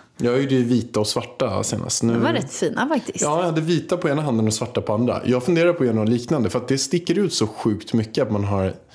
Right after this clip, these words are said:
Speaker 1: Kan inte du göra två olika färger eller
Speaker 2: Nej,
Speaker 1: någonting?
Speaker 2: tack. Eh, men jag hade ju det sist gång. Men jag har ju så här, äh, fina färger. Alltså inte så här, äh, knallgult och, eh,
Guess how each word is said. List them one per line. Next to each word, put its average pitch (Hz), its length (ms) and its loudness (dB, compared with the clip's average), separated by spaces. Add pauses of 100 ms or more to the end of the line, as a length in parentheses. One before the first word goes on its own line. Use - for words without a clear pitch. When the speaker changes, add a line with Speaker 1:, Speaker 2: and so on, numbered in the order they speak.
(180)
Speaker 1:
Kan 156 140 -4
inte 175 120 -2
du 214 280 2
göra 107 280 2
två - 160 -2
olika - 200 -2
färger - 220 -6
eller - 160 -6
Speaker 2:
Nej, - 20 0 (140)
Speaker 1:
någonting? - 240 -8
Speaker 2:
tack. - 200 -18
Eh, 208 100 -2
men 233 140 4
jag 214 100 2
hade 220 280 0
ju 320 60 4
det 220 100 2
sist 294 280 -2
gång. - 280 -2
Men 196 100 2
jag 196 80 2
har 202 80 2
ju 208 80 -2
så 220 100 0
här, 190 100 2
äh, 175 140 0
fina 190 440 0
färger. 196 360 -2 (680)
Alltså 196 220 0
inte 196 260 2
så 214 120 0
här, 170 200 2
äh, - 60 -2 (200)
knallgult 170 1000 0
och, - 380 -4
eh, 85 200 0